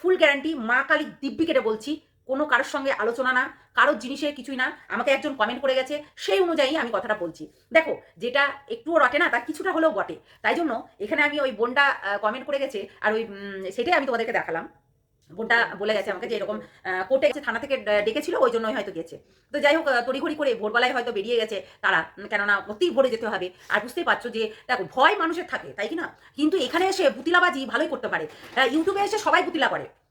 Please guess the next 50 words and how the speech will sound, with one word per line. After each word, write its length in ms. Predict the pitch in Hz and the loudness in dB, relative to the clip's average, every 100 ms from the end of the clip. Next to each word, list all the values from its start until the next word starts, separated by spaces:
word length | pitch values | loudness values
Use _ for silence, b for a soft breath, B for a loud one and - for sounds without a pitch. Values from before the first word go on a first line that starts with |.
| - | -4
সবাই 300 | 285 320 392 | 4 4 4
বুতিলা 280 | 359 330 | 2 0
করে। 180 | 214 175 131 b - | 0 0 -6 b -12
YouTube-এ 320 | 262 330 349 | -8 0 0
এসে 160 | 349 | 0
বড় 200 | 392 247 | 0 2
বড় 180 | 277 330 | 6 6
ডায়লগ, 320 | 294 254 294 311 | 6 2 0 -2
বড় 160 | 247 | -2
বড় 200 | 262 311 | 2 2
বা-, 260 | 311 226 220 | 2 2 2
বাতেলা 280 | 220 277 311 | 2 0 -2
সবাই 220 | 269 294 | 0 -2
ছাড়ে, 260 | 254 175 - b b | 0 -4 -6 b b
কিন্তু 420 | 302 311 285 381 B | -2 0 -4 -4 B
হচ্ছে 340 | 214 220 294 269 | -6 -2 -2 0
ওই 140 | 294 | 0
জায়গায়, 300 | 339 294 311 | 4 4 4
মেইন 240 | 320 269 330 | 2 0 0
জায়গাটায় 340 | 302 294 294 | 2 2 0
গিয়ে 140 | 277 403 | -2 0
না 220 | 440 - B | 0 -2 B
হচ্ছে 500 | 208 220 277 247 - _ _ | -10 -4 -2 -4 -8 _ _
তখন 200 | 269 262 | -4 2
আর 80 | 311 | 4
বাতেলাটা 360 | 233 285 277 220 | 4 0 -2 -2
ঝাড়তে 260 | - - | -6 -8
পারে 180 | 208 165 | -4 -4
না, 140 | 143 139 | -6 -8
বুঝেছো? 280 | 240 403 262 - B B | -2 -2 -2 -10 B B
তখন 280 | - 359 339 233 | 0 0 -2 -4
সেই 220 | - 294 | 0 2
ভয়টা 280 | - 349 349 | 4 4 4
আছে। 260 | 302 233 170 b | 2 0 -12 b
YouTube-এ 300 | 214 254 339 | -14 -10 -4
এসে 140 | 339 349 | -4 -2
ক্যামেরার 320 | - 254 330 | 0 2 2
সামনে, 460 | - 277 330 294 - b | 0 -4 -4 -6 -8 b
হ্যাঁ, 220 | 311 339 160 | -2 -2 -2
বলতে 480 | 185 302 339 359 262 | -2 -2 0 0 0
সবাই 260 | - 277 302 | 0 2 4
পারে, 180 | 214 180 | 2 -2
কিন্তু 240 | 269 262 | -8 -10
ক্যামেরার 360 | 254 214 262 294 | -2 0 4 4
বাইরে 220 | 226 285 | 4 2
কিন্তু 200 | 302 285 | -2 -6
কেউ 140 | 294 | -6
বলতে 220 | 233 254 - | -4 -4 -4
পারে 140 | 165 | -8
না। 160 | 139 | -10